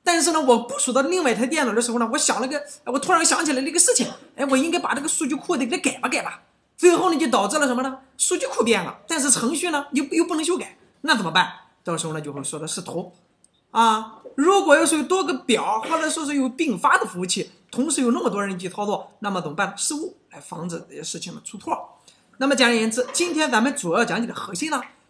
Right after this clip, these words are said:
就是让咱们大家呢心里有个感觉，哦，原来啊，这个当我遇到什么问题的时候，我应该用什么方式来解决。那这就是今天要给大家讲的知识点。这里边的S Q L语句，这边来讲什么？这里边的S Q L语句啊，有，不需要背，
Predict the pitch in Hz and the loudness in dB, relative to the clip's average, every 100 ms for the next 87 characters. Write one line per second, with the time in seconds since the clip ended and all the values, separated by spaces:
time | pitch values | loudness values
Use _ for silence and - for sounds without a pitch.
0 | _ 220 196 226 175 214 160 165 196 180 | _ -4 0 2 0 -2 -4 -4 -6 -4
1 | 226 208 196 240 202 156 185 233 185 156 | -4 -4 -6 -4 -6 -6 -6 -6 -6 -6
2 | 151 233 269 220 254 - - _ 247 220 | -6 -4 0 0 0 -6 -20 _ -4 0
3 | 311 302 240 285 240 247 311 339 226 214 | 2 4 2 2 0 0 -2 -2 -2 -2
4 | 240 190 262 285 240 233 247 294 262 285 | -2 -2 -2 -2 -2 -2 -2 -2 -2 -4
5 | 247 - - - - _ - 170 143 180 | -4 -6 -10 -10 -16 _ -12 -8 -4 -4
6 | 180 277 - 196 240 262 185 - 127 - | -4 -8 -6 -6 -4 -4 -4 -8 -10 -10
7 | 175 170 147 - _ _ _ _ _ _ | -8 -8 -8 -12 _ _ _ _ _ _
8 | _ - 370 311 202 165 214 254 294 269 | _ 4 6 4 2 2 2 2 2 2
9 | 180 180 262 254 254 226 - 196 - - | 0 2 0 2 2 0 -2 -4 -4 -8
10 | _ _ _ - 269 226 262 269 247 202 | _ _ _ 4 6 8 6 4 2 4
11 | 226 254 202 208 - _ _ _ _ - | 2 4 2 0 -6 _ _ _ _ -4
12 | 233 175 220 220 | -2 2 2 0